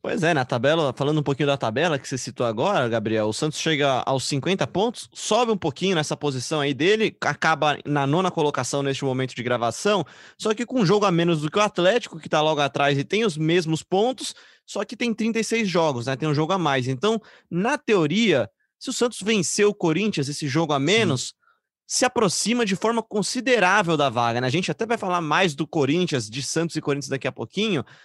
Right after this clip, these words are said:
Speaker 1: só que, assim, é, é uma vitória que é fundamental pro Santos se manter matematicamente na frente desses rivais e aí depender só de si nas últimas duas rodadas, um jogo fora de casa contra o Bahia na última rodada e um jogo em casa contra o Fluminense,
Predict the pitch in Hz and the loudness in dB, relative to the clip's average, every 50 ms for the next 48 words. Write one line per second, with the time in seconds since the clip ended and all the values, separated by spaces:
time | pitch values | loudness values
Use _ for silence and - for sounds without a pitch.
0 | _ _ _ _ _ _ _ - - 190 202 196 269 233 - - 208 170 160 156 | _ _ _ _ _ _ _ -8 -6 -6 -4 -2 -4 -4 -2 0 0 2 2 2
1 | 165 - - 113 180 208 233 247 196 202 190 _ 208 214 226 220 220 - 233 226 | 0 0 0 -2 0 0 0 0 0 -2 -2 _ 0 0 0 -2 -4 -2 0 0
2 | 240 240 233 - 226 220 226 226 214 190 - 180 175 - 170 165 - - 185 190 | 0 0 0 -2 -2 -2 0 -2 -2 0 2 0 0 2 -2 -4 -2 0 -2 -2
3 | 208 - - - _ _ _ _ _ _ _ _ _ _ _ - - 233 233 226 | -2 -4 -8 -12 _ _ _ _ _ _ _ _ _ _ _ -6 -2 0 0 0
4 | 202 170 220 226 214 208 214 247 247 - 233 220 214 226 220 - - 202 165 160 | 0 2 2 2 2 2 0 0 2 0 0 0 0 -2 -2 -2 -2 -2 0 0
5 | 180 208 - 208 196 175 - 180 185 - - 180 - - 165 160 170 127 123 143 | -2 -2 0 0 -2 0 -2 -2 -4 -2 -2 -4 -2 -2 -2 -2 -2 0 2 2
6 | 156 185 165 180 175 175 175 175 - 165 165 170 170 156 - 170 165 - - - | 2 2 2 0 0 0 0 -2 -2 -2 0 0 0 2 0 -2 -2 -2 -4 -4
7 | 160 165 160 151 151 160 - 160 151 135 117 110 143 165 151 143 139 120 123 135 | 0 0 0 0 -2 -4 -2 -2 -2 -2 -2 0 -2 -2 0 0 -2 0 0 0
8 | 151 147 170 - - - - - - - - 240 180 143 175 175 180 - - 175 | 0 0 -2 -6 -6 -14 -20 -20 -16 -6 -4 -2 0 2 2 0 0 -2 0 0
9 | 165 170 165 175 156 170 - 190 180 160 196 214 190 233 247 - _ _ _ _ | 2 2 2 0 -2 -2 -2 0 2 2 2 2 0 -2 -2 -4 _ _ _ _
10 | _ - 139 139 - 180 175 170 151 160 190 214 185 143 143 147 - 156 165 185 | _ -4 -4 -2 0 0 2 2 2 2 2 2 2 0 0 0 -2 -2 0 0
11 | 208 175 180 180 196 214 226 190 160 185 190 196 202 170 - 160 156 160 156 160 | 2 2 2 2 2 0 0 0 0 0 0 0 -2 -2 0 0 0 2 0 -2
12 | - 170 160 165 - - 165 151 127 123 139 160 175 - - 165 | -4 -4 -6 -6 -4 -2 -2 -2 0 0 0 -2 -2 -2 -4 -8